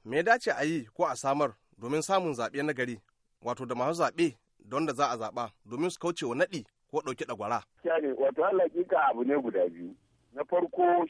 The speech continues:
Speaker 2: shi ne, wato, a bincike da muka yi a jihohin Najeriya gaba ɗaya ya nuna cewar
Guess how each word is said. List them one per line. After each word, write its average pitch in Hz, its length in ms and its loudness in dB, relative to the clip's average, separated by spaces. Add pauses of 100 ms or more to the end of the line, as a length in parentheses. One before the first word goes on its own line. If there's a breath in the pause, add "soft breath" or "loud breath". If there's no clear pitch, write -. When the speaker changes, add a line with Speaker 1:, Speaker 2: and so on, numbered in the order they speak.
Speaker 2:
shi 185 120 -6
ne, 160 320 4 (440)
wato, 123 500 0 (460)
a - 80 -12
bincike 127 560 0
da 165 80 2
muka 143 320 2
yi 127 180 0
a 113 100 2
jihohin 123 640 0
Najeriya 110 540 2
gaba 101 260 2
ɗaya 143 300 4
ya 120 80 4
nuna 127 240 0
cewar 110 480 2